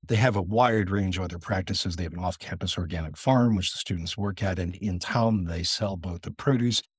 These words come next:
as well as food, you know, made from the produce. They also have an interesting project. Again, this is that American tradition of undergraduate research, where the undergraduates research the town.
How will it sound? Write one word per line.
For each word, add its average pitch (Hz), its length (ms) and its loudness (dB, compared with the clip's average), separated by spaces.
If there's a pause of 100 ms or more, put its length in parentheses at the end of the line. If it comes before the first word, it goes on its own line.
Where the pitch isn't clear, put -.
(140)
as 87 100 -4
well 82 180 -6
as 78 100 -4
food, 87 360 -2
you 92 120 -2
know, 71 120 -6
made 90 320 0
from 104 280 2
the 98 100 2
produce. 95 480 -2 (460)
They 139 200 6
also 165 360 6
have 113 360 2
an - 60 -14
interesting 113 500 -2
project. 101 380 0
Again, 104 160 0
this 101 220 -2
is 98 80 -2
that 92 240 -2
American 95 460 -4
tradition 98 440 -2
of 92 60 -6 (100)
undergraduate 95 640 2
research, 104 440 0 (360)
where 87 240 -2
the 87 160 0
undergraduates 98 800 2
research 98 520 0
the 92 120 -2
town. 147 400 0